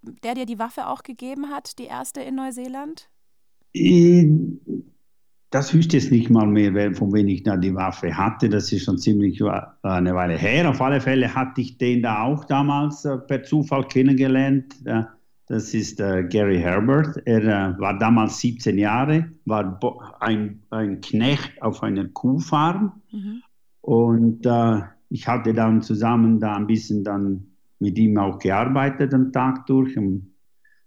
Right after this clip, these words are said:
Speaker 2: nach, am Tag melkten wir fünfhundert Kühe und dann am Abend und so gingen wir jagen und so hat sich das en-, entwickelt. Ich habe ihn dann zuerst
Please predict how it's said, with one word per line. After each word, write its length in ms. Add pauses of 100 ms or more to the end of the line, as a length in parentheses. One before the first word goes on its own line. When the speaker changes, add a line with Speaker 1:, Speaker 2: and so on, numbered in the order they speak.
Speaker 2:
nach, 380
am 240
Tag 480
melkten 500
wir 220
fünfhundert 640
Kühe 340
und 440 (640)
dann 240
am 420 (560)
Abend 560
und 220
so 340
gingen 380
wir 160
jagen 480
und 100
so 220
hat 100
sich 220
das 280
en-, 380 (240)
entwickelt. 720
Ich 160
habe 200
ihn 120
dann 280
zuerst 720